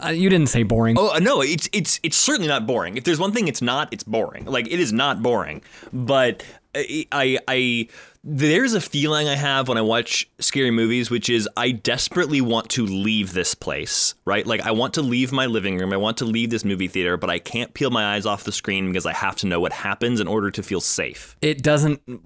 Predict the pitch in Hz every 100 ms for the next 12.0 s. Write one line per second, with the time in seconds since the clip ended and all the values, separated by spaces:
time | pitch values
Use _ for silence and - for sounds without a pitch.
0 | 101 - 143 143 135 120 120 - 120 110
1 | 113 110 - 104 - 131 139 139 147 127
2 | 113 120 110 - - - - 139 - 156
3 | 131 117 143 135 113 113 117 117 110 101
4 | - 104 110 104 110 95 110 - 117 110
5 | 101 104 101 101 104 101 - 117 123 117
6 | - - 127 139 143 127 117 113 - -
7 | - - _ - 139 139 135 127 156 151
8 | 113 127 117 123 131 131 127 117 123 123
9 | - 120 - 131 127 113 - 113 117 123
10 | 131 170 170 123 110 123 123 123 117 127
11 | 127 113 127 117 110 123 117 123 104 -